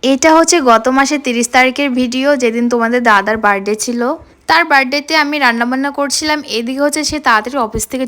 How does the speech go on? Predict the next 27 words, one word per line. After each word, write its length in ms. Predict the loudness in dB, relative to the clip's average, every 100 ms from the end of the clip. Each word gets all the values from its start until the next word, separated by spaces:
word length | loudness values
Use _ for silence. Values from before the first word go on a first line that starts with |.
| -4
চলে 180 | -4 -4
এসেছিল। 360 | -4 -4 -4 -4 -4 -6 _ _ -2
সে 140 | 2 4 4
এসে 140 | 2 2
বলছে 240 | 2 4 2
যে, 60 | 0 2
"চলো 200 | 4 6 4
আজকে 200 | 2 0 -2
আমরা 140 | -2 -2
কুয়াকাটা 400 | 0 0 0 -2 -2
যাবো।" 160 | -2 -2 -2
আমি 120 | -2 -4
তো 60 | -6
পুরো 140 | -4 -2 0
অবাক 180 | 0 0
হয়ে 140 | -2 -2
গেলাম 180 | 0 0 0
যে 80 | 0
আমাকে 260 | 0 -2 -6
কিছু 160 | -8 -4 -2
না 80 | 0 -2
জানিয়ে 320 | -2 -2 -2
হঠাৎ 280 | -2 -2 -4 -4
কুয়াকাটা 400 | -2 -2 -2 -6 -4
যাবে, 200 | -4 -4 -6 -10 -2
মানেটা 300 | 0 0 -2 -4
কি? 180 | -2